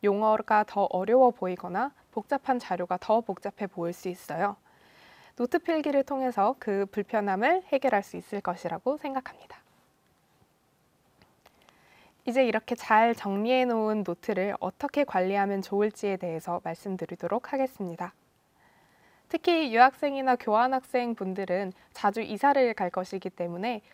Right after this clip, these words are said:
공부해야 할 자료가 부피가 많이 나가거나 무게가 많이 나가는 것이 큰 부담이 될 수 있어요. 저 또한 이사를 자주 다녔기 때문에 공부해야 될 자료가 부피가 큰 것이 굉장히 큰 부담이 되었습니다.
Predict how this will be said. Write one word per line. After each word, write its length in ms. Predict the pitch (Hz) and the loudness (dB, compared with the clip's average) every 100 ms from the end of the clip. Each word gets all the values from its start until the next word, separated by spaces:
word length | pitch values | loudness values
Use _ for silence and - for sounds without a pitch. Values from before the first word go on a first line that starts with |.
| _ - | _ -8
공부해야 560 | 247 269 294 294 277 | -6 -2 0 4 4
할 120 | 262 | 4
자료가 640 | 247 - 190 196 196 190 190 | 2 -2 -2 -2 0 2 0
부피가 460 | - - 247 214 - | -6 -10 -4 -4 -4
많이 320 | 180 175 202 | -4 -2 -2
나가거나 640 | 185 165 196 - 175 247 - _ | -2 -4 -6 -6 -6 -6 -8 _
무게가 400 | 208 220 269 226 | -6 0 4 4
많이 240 | 175 180 190 | 2 -2 -4
나가는 380 | 185 185 185 | -4 -6 -6
것이 280 | 180 175 190 - | -8 -6 -8 -6
큰 200 | 330 302 | -6 -6
부담이 360 | 202 208 202 | -2 0 0
될 120 | 180 151 | -4 -8
수 160 | - | -12
있어요. 460 | 165 - 165 208 190 _ _ _ - _ _ | -14 -12 -4 -4 -4 _ _ _ -20 _ _
저 120 | 247 | -2
또한 300 | 240 285 285 | 0 2 2
이사를 320 | 202 214 220 208 | 2 0 0 -2
자주 320 | 208 196 247 | -4 -2 -4
다녔기 440 | - 185 190 202 | -4 -6 -8 -12
때문에 560 | - 254 214 202 226 202 _ - - - _ _ - | -6 -4 -2 -2 -4 -6 _ -20 -20 -20 _ _ -12
공부해야 520 | - 233 254 277 262 | -2 0 4 6 6
될 240 | 247 220 208 | 4 -2 -4
자료가 440 | - 185 185 185 | -4 -4 -2 -4
부피가 400 | - - - 202 | -4 -10 -6 -6
큰 220 | - 320 | -6 -4
것이 280 | 302 247 214 | -2 0 -2
굉장히 400 | 202 185 185 180 | -4 -6 -4 -6
큰 240 | - 294 269 | -4 -8 -6
부담이 360 | 175 175 175 | -6 -4 -6
되었습니다. 640 | 190 170 - 165 160 175 | -6 -8 -8 -14 -10 -12